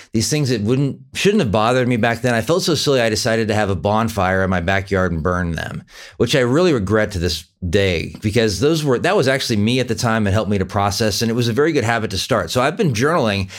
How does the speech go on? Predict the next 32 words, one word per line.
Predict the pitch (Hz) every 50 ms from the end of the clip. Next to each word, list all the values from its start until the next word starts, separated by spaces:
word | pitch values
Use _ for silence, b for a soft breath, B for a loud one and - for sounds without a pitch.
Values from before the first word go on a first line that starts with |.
| B B B B
since | B 147 139 156
I | 135
was | 123 120 110 104
nineteen, | 110 123 127 139 160 151 - - 202 214 196
and | 123 107
I'm | 104 107
getting | 127 143 147 156
ready | 143 120 110
to | -
turn | 131 120
forty-nine | 113 - - - 135 143 147 143 135 120 123 139 143 113 98 87 87 90 87 87 B B B B B B
in | B 117 113 110 101 95 -
less | 104 123 143 143 -
than | - 156
a | 113 101
week. | 104 117 147 131 98 - - - - - -
So | - 117 110 107 101 98 B B B B B
I've | B 131
been | 160 151 135
journaling | 123 160 202 233 220 139
a | 104
long | 107 113 123 151 165 165
time. | 175 175 151 117 101
I | 95
have | 104 123 120 110
s-, | 95 - - - - - - -
a | 101
lot | 101 104 113 131 165 180
of | 165
journals | 127 113 147 165 156 101 85 -
filled | - - 90 73 71 -
up. | - - -